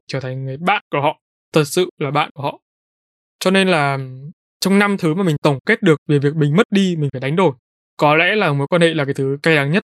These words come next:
mà mình để nó ở cuối. Khi mà cái được của mình ban đầu là mình, mình được mối quan hệ, thì cái cuối cùng mình mất đi, mình đánh đổi nó cũng là mối quan hệ. Tất nhiên là mình không thể nào mình so sánh hai cái mối quan hệ như nhau được.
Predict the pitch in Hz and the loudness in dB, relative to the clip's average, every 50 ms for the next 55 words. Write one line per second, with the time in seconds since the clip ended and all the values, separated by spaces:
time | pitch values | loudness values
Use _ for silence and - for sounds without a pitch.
0 | _ - 147 135 135 131 127 127 123 123 - - 147 147 131 131 147 165 147 151 | _ -4 -4 -4 -4 -4 -6 -8 -10 -14 -6 -2 -2 0 0 2 2 2 2 2
1 | - 143 139 135 139 165 180 - _ _ _ _ _ _ _ _ _ - 175 175 | 0 0 0 0 0 -4 -8 -12 _ _ _ _ _ _ _ _ _ 0 2 2
2 | 170 156 147 139 135 131 131 127 123 _ 139 147 180 190 170 - - 143 143 143 | 2 2 0 -2 -4 -8 -12 -14 -10 _ -2 2 2 2 2 2 0 -2 0 0
3 | 147 160 165 156 147 139 139 147 139 135 131 147 - - 156 151 151 143 147 151 | 0 2 2 2 2 2 0 0 -2 -2 -6 -10 -4 2 4 4 4 4 4 2
4 | 185 175 175 175 - - - 139 - 151 - - 151 143 - 202 170 156 147 170 | 2 2 2 0 0 -4 -4 -2 -2 -2 0 0 0 2 4 4 4 4 2 2
5 | 214 - 170 165 165 160 151 147 147 - _ 147 143 135 135 139 160 160 135 120 | 2 2 2 2 2 0 -2 -6 -10 -8 _ -4 -4 -2 -2 0 2 2 0 0
6 | 127 135 - - 165 175 165 139 127 127 - 151 151 147 160 - _ _ _ _ | -4 -8 -8 -8 -6 -6 -4 -4 -6 -6 -4 -4 -4 -4 -6 -8 _ _ _ _
7 | _ _ _ _ _ _ _ _ - 262 254 254 254 247 208 180 175 170 165 214 | _ _ _ _ _ _ _ _ 0 0 2 4 4 4 4 4 2 2 4 2
8 | 220 208 190 156 147 147 151 151 147 - 202 190 - 151 151 160 185 190 180 170 | 2 4 2 2 2 0 -2 0 0 0 0 0 0 -2 0 0 -2 -2 -2 -2
9 | 147 143 160 180 180 175 165 156 175 185 190 190 196 185 180 165 147 143 147 | -2 -2 0 0 0 0 0 2 4 6 6 6 4 4 4 4 4 2 0